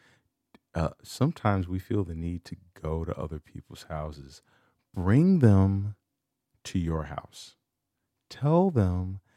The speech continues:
to show up on your doorsteps so that you can control the setting. And, and when I say setting, I also mean the temperature setting, 'cause sometimes how hot or how cold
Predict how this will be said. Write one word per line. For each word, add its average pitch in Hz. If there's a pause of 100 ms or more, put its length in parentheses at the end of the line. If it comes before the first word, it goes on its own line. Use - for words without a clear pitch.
(140)
to -
show 82
up 80 (100)
on 82
your 98 (240)
doorsteps 82 (320)
so -
that 78
you 110
can 82
control 76
the 73
setting. - (560)
And, 85
and 90
when 95
I 127
say 110
setting, 101
I 113
also 151
mean 101
the 78
temperature -
setting, -
'cause 85
sometimes 98 (360)
how 95
hot 95
or 82
how 85
cold 92